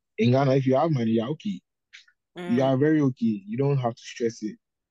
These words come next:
Speaker 1: You
Speaker 2: Mm.
Speaker 1: can, and you can go and enjoy life and, you know, own so many buildings,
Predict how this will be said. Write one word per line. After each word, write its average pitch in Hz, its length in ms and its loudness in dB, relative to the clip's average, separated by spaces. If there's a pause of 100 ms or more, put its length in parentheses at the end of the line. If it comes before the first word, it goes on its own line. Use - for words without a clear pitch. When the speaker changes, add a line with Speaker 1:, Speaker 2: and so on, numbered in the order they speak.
(500)
Speaker 1:
You 117 120 4
Speaker 2:
Mm. - 20 2
Speaker 1:
can, 113 380 2 (420)
and 107 300 2
you 117 100 2
can 117 300 2
go 156 420 2 (280)
and 113 120 0
enjoy 120 360 0
life 113 340 -4 (540)
and, 107 300 -2 (540)
you 147 100 6
know, 113 240 6 (600)
own 160 220 6
so 143 160 4
many 131 220 4
buildings, 117 520 0